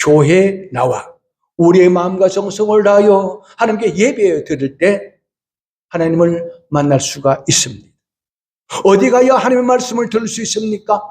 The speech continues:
어디가 이렇게 복된 말씀을 들을 수 있습니까?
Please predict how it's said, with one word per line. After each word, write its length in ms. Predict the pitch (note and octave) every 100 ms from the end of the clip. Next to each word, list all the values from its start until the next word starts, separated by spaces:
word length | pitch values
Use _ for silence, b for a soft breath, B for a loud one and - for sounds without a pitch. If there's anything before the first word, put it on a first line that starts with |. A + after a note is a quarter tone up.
| - _ _ _ _ _ B
어디가 240 | A3 A3+ C4
이렇게 380 | C4+ C4+ D4 -
복된 400 | C#4 - D4+ D4+
말씀을 460 | C#4+ C#4 C#4 C4
들을 160 | C4 B3
수 140 | A3
있습니까? 760 | B3 B3 A3+ G#3+ A3+ G#3+ -